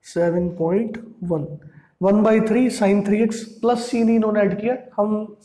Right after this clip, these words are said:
जो questions कर रहे हैं basically वो indefinite इंटीग्रल्स पे कर रहे हैं, तो आप सी को जरूर ऐड करेंगे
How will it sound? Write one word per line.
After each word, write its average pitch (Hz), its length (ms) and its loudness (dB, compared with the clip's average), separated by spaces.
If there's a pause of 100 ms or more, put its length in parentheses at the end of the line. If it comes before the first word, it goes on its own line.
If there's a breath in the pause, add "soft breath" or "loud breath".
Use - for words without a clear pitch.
जो 196 120 0
questions 185 460 0
कर 196 160 0
रहे 196 120 2
हैं 196 80 2
basically 185 500 2 (640 loud breath)
वो 180 300 2
indefinite 196 580 2
इंटीग्रल्स 180 520 0
पे 180 140 -4
कर 170 160 -6
रहे 180 180 -4
हैं, 156 240 -8 (640 soft breath)
तो 160 560 -6
आप - 420 -6 (280)
सी - 280 -2
को 185 140 0
जरूर 165 320 -2
ऐड 147 140 -8
करेंगे - 360 -12